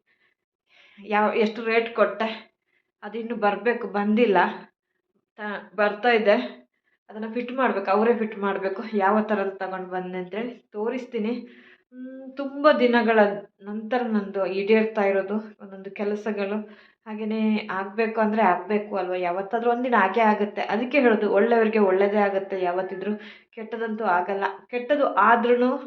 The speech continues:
ಅಲ್ಲಿ ಸರಿದಾರಿ ತರುವಂತದ್ದು ದೇವರಿಗೆ ಇದಿರುತ್ತೆ, ದೈವ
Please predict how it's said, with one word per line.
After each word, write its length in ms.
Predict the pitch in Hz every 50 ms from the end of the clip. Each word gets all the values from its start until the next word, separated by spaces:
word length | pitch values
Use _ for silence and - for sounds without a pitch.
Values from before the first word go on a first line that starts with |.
| - _ _ _ _ _ _ _ _ _ _ _ _ _ _ _ -
ಅಲ್ಲಿ 160 | 208 220 233
ಸರಿದಾರಿ 560 | 220 - 240 220 226 254 220 240 240 240 240 233
ತರುವಂತದ್ದು 640 | 240 214 208 214 196 196 196 - 208 196 196 - 202 196 190
ದೇವರಿಗೆ 460 | 190 196 208 208 202 202 202 202 202 196
ಇದಿರುತ್ತೆ, 540 | 202 196 214 220 202 196 - - - 202 220 214 - - - - - _ _ _ 196
ದೈವ 200 | 185 208 208 220